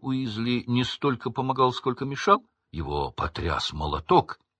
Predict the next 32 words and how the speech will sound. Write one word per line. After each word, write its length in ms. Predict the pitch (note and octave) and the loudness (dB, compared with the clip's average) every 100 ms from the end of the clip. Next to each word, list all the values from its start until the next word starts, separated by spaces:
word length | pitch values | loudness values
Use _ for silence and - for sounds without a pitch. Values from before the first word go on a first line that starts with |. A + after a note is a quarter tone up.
| _ _ - - - | _ _ -20 -20 -14
Две 480 | D#2+ A2+ D#3+ E3+ D#3+ | -4 2 6 6 4
видавшие 540 | C3+ D3 C#3+ - C3 | 2 2 2 0 -4
виды 380 | A#2+ D3+ C3+ C3 | -2 -4 -2 -2
двухместные 760 | A2+ B2 - B2+ C3 - G#2+ F2+ | -2 -4 -4 -2 -2 -2 0 0
палатки 520 | - F2+ F#2 E2 F2+ | 2 4 4 4 -2
были, 220 | D#2 D#2 | -4 -4
в 80 | D2 | -4
конце 280 | E2 D#2 D2 | -6 -6 -6
концов, 480 | D2 C#2 D#3+ D#3+ - _ | -8 0 0 0 -4 _
установлены. 680 | G2 - C#2 B1 D2 - - _ _ _ - - | -12 -8 -8 -8 -10 -14 -18 _ _ _ -20 -16
Все 320 | - A#2 A2+ | -6 2 6
отступили 560 | G#2+ G#2+ - F2+ G2+ E2+ | 6 2 -2 -6 -4 -2
назад, 460 | D#2+ D2+ A2+ C3+ - | 0 2 4 4 2
любуясь 680 | E2+ G#2 C3 C#3 C3 - - | -6 -6 -6 -4 -6 -12 -14
творением 500 | C2 C#2+ F2+ E2+ F2+ | -6 -4 -2 -2 -2
рук 220 | A#2+ D3+ | -2 -4
своих. 460 | - F3 B2+ - - _ _ - - - | -2 0 0 -2 -10 _ _ -20 -20 -10
Глядя 380 | E2 D3 F3 F3 | 2 4 6 4
на 140 | E3+ | 2
эти 100 | F3+ | 0
палатки, 500 | D#3+ D#3 D#3 E3+ - | 2 6 8 8 4
никому 380 | D#3 D3+ D3+ D#3+ | -4 -2 -4 -2
бы 160 | D#3 C#3+ | 0 0
и 40 | |
в 120 | B2 | 0
голову 340 | A#2+ F3+ F3 E3 | 4 4 4 0
не 120 | D3 | -2
пришло, 480 | C3+ C3+ D3 F3+ F3 | -4 -6 -2 -2 -2
что 220 | - C#3+ | 0 0
их 200 | C#3 - | 0 -4
ставили 460 | - A2+ B2+ B2 | -2 4 4 4
волшебники. 760 | A2+ G2+ - G#2 D2+ D2+ - | 2 2 4 2 2 -4 -10